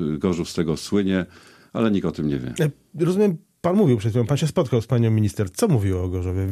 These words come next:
Speaker 2: Wiedziała, e, gdzie przyjeżdża do miasta, o jakich wskaźnikach gospodarczych,
Speaker 1: Tak,
Speaker 2: ekonomicznych?
Speaker 1: no, no niestety pani minister zajmuje się gospodarką i, i było jej trochę przykro, że przyjeżdża do miasta, które jest w ogonie, na ostatnim miejscu, jeżeli chodzi o dochód, e,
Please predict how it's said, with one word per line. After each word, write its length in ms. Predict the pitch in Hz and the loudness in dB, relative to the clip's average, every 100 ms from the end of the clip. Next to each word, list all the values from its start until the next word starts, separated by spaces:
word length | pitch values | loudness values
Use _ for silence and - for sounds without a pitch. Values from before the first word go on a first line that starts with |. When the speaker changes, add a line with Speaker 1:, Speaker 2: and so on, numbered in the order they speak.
| 98 | 2
Speaker 2:
Wiedziała, 560 | 127 123 131 135 131 - | 4 4 2 0 0 0
e, 140 | 113 | -2
gdzie 220 | 113 123 | 0 0
przyjeżdża 400 | - 131 113 123 | 0 -2 0 0
do 420 | 113 120 117 104 107 | 0 2 0 0 0
miasta, 300 | 123 113 104 | -2 -2 0
o 60 | 123 | 0
jakich 220 | 117 113 | 0 -4
wskaźnikach 480 | - 110 117 113 110 | -2 0 2 0 0
gospodarczych, 600 | 113 113 110 104 160 156 | -2 -2 -2 -2 -4 -6
Speaker 1:
Tak, 80 | 131 120 | -4 2
Speaker 2:
ekonomicznych? 400 | 117 120 - 95 | 2 2 2 2
Speaker 1:
no, 60 | |
no 220 | 98 101 | 2 2
niestety 720 | 104 101 - 101 - 98 92 87 | 2 0 0 -2 0 2 2 0
pani 180 | 98 92 | -2 0
minister 460 | 92 90 - 90 87 - - - | 2 0 0 -2 -2 -8 -20 -8
zajmuje 300 | 92 87 95 | 0 2 2
się 120 | 87 92 | 0 -2
gospodarką 880 | 92 - 92 92 90 - 95 95 - | -2 -2 0 0 -2 -2 0 0 0
i, 260 | 90 90 90 - - - - - _ - | 0 0 -2 -8 -20 -20 -20 -20 _ -2
i 100 | 90 | 0
było 160 | 104 | 2
jej 80 | 101 | 0
trochę 220 | 110 110 | 0 -2
przykro, 300 | - 123 107 | -2 -4 0
że 100 | 95 | -2
przyjeżdża 340 | - 113 104 104 | 0 0 0 2
do 100 | 95 | 2
miasta, 360 | 101 104 110 | 0 0 -4
które 320 | 92 107 101 101 | -2 0 2 2
jest 320 | 95 - 92 | -2 -4 -4
w 80 | 104 | -2
ogonie, 600 | 101 95 82 76 76 87 | 0 2 2 0 -2 -2
na 160 | 95 95 | 0 0
ostatnim 480 | 87 101 90 95 90 | 0 -4 -2 2 2
miejscu, 360 | 87 87 - | 2 0 -2
jeżeli 240 | 82 85 80 | -2 0 -2
chodzi 360 | 87 82 82 | 0 -2 0
o 140 | 80 78 | 0 0
dochód, 460 | 90 87 82 - | 0 -2 -6 -6
e, 40 | 90 | -2